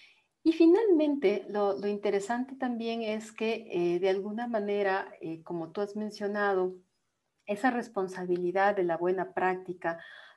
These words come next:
también se corresponde a que las personas vayan justamente teniendo esos cuidados, y es como trabajar ese equilibrio entre el buscar un alto desempeño, cuidando esa parte humana,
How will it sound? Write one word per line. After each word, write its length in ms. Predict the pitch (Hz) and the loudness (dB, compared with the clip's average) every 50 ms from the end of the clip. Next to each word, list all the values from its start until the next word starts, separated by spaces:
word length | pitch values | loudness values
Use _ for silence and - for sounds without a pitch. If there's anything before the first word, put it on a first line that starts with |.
| _ _ | _ _
también 420 | 226 226 233 220 254 269 285 285 | 0 0 2 2 2 2 2 0
se 160 | 285 311 285 | -2 -4 -6
corresponde 920 | - 262 233 220 202 185 185 - _ 226 226 233 240 233 202 196 196 196 - | -6 -6 -4 -4 -4 -6 -6 -6 _ 0 0 0 0 2 2 2 2 2 0
a 240 | - 180 185 190 185 | -2 -2 -2 -2 -2
que 100 | 185 220 | -4 -6
las 240 | 214 208 196 190 - | -4 -4 -4 -4 -6
personas 680 | - - 185 180 185 - - 240 247 247 240 240 226 220 | -8 -6 -6 -6 -6 -6 -4 -2 0 0 0 0 2 2
vayan 440 | 220 214 233 233 233 240 233 - _ _ | 2 4 4 2 0 -2 -6 -10 _ _
justamente 1040 | _ - - 208 220 - - 233 220 226 240 247 247 233 - - 180 175 175 - - _ _ _ _ | _ -12 -10 -10 -8 -4 -4 -4 -2 0 0 -2 -2 -2 0 0 0 0 0 -4 -10 _ _ _ _
teniendo 560 | 220 220 226 233 240 262 277 285 277 285 285 | -2 0 0 2 2 2 2 2 0 0 -4
esos 260 | 269 - 269 - - | -6 -6 -8 -10 -10
cuidados, 840 | - - 214 202 196 214 226 254 269 247 214 185 180 185 180 - - _ _ _ - | -10 -4 -2 0 4 6 6 6 6 6 4 2 0 0 -2 -10 -18 _ _ _ -10
y 160 | 202 220 247 | -4 -2 -2
es 160 | 262 262 - | -2 -4 -6
como 320 | - - 349 311 311 302 | -2 0 0 0 0 -2
trabajar 540 | - 262 226 220 214 202 - - - 233 240 | 0 0 2 2 2 2 0 2 2 2 2
ese 220 | 254 - - - 269 | 2 -2 -2 -4 -4
equilibrio 840 | 269 - - 202 196 214 220 233 226 240 240 240 233 233 240 233 - - | -4 -2 -6 -6 -6 -4 -4 -4 -4 -4 -4 -2 -2 -2 -2 -4 -6 -6
entre 880 | - 185 190 190 190 185 185 _ _ - 185 190 190 190 185 180 - - - | -6 -4 -4 -4 -6 -10 -14 _ _ -4 -2 0 2 2 2 0 -2 -6 -6
el 160 | 165 180 180 | -6 -6 -4
buscar 640 | 175 185 185 180 185 - - - 254 262 269 262 | -4 -4 -6 -6 -6 -12 0 2 4 4 4 4
un 140 | 240 220 214 | 2 0 -2
alto 300 | 202 196 190 - 202 190 | -2 -4 -2 -2 0 2
desempeño, 840 | 185 180 180 - - 180 180 185 185 190 202 233 240 247 269 285 285 269 - - - - _ _ _ | 2 2 2 0 -4 -4 -4 0 0 0 0 2 0 0 -2 -2 -4 -6 -14 -20 -20 -20 _ _ _
cuidando 520 | - - 208 202 220 233 254 262 254 240 | -6 -4 -2 2 4 4 4 4 4 2
esa 240 | 226 - - 196 - | 0 -4 -6 -10 -6
parte 340 | - 185 180 - - - 180 | -4 -4 -4 -4 -4 -4 -4
humana, 400 | 175 165 151 139 131 123 123 - | -2 -2 -2 -2 -2 -4 -6 -10